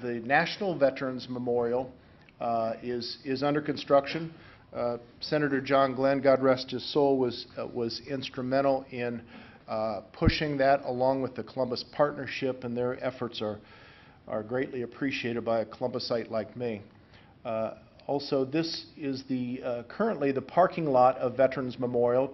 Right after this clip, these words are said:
six hundred and twenty cars, and then future private development that the City of Columbus and C D D C is underway of, uh, uh, incenting as we speak. So current plans are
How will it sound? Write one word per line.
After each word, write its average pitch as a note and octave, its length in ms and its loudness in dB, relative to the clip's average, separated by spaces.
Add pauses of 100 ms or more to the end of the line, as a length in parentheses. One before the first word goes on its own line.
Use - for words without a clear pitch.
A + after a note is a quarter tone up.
six - 280 -6
hundred C#3+ 220 0
and B2 100 -4
twenty C3+ 280 -2
cars, C3 640 2 (480)
and B2 160 -2
then B2 240 -2 (140)
future E3+ 320 -2
private C#3 400 4
development B2+ 520 0
that A#2+ 120 -10
the B2 80 -10
City C#3 300 0
of C#3 120 -4
Columbus C3 460 -2
and A#2 100 -6
C C#3 220 -6
D C3 120 -6
D A#2+ 180 -6
C C3 300 -2
is A2 260 -4 (480)
underway A#2 680 2
of, A2 320 -4 (320)
uh, - 20 -14
uh, G#2 600 -10 (200)
incenting A2+ 680 -6
as A2 300 -6
we G2+ 120 -8
speak. G2+ 500 -8 (560)
So B2 200 -6
current F3 580 0
plans D#3 680 0
are C3+ 280 4